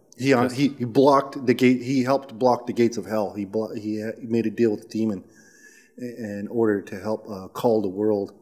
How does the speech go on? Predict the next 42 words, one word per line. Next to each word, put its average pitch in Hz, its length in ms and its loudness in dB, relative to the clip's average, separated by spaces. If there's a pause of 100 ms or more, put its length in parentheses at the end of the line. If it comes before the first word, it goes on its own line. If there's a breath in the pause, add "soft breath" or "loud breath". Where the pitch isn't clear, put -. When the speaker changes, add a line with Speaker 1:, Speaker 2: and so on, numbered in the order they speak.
Speaker 1:
I, 113 80 -2
I 117 200 2
thought, 107 260 2
uh, 101 380 -6
that 107 140 0
was 98 140 -4
a 95 40 -8
really 107 320 0
good 104 180 -4
story. 107 400 -2
I 101 60 -10
can't 127 180 0
remember 110 220 -2
where, 101 260 -6
wh-, 104 400 -8
who 104 300 -4
wrote 104 240 -2
it 101 200 -8
or 98 200 -10
where 98 220 -6
I - 20 -8
read 98 200 -6
it, 92 160 -8 (460 loud breath)
but 101 200 -4
it 110 160 -2
was 107 180 2
just, 110 260 0
like, 101 180 -6
one 107 160 -2
of 107 60 0
those, 98 240 -4
uh, 95 380 -4 (440 soft breath)
internet, 107 480 0 (240)
um, 98 320 -8
fiction 110 280 -6
stories 98 320 -4
that 92 120 -6
I, 92 1160 -12
I, - 20 -
I, - 20 -8
I 95 40 -8
read. 95 520 -8